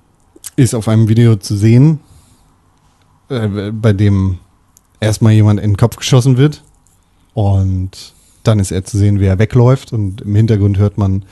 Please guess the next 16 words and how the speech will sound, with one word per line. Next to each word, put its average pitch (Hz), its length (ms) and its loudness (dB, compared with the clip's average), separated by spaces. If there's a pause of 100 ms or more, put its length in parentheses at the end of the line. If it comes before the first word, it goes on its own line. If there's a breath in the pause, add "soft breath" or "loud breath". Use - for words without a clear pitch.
(560 soft breath)
äh, 92 260 -2
nachdem 98 420 -4
man 95 180 -2
gesehen 98 300 0
hat, 92 140 -2
dass 95 120 -6
er 85 80 -6
ein 92 80 -4
Telefon 110 340 0
in 98 100 0
der 98 120 0
Hand 101 160 0
hat, 101 180 -2 (360 loud breath)
wie 104 180 -2
er 92 160 -6
sagt, 107 520 -2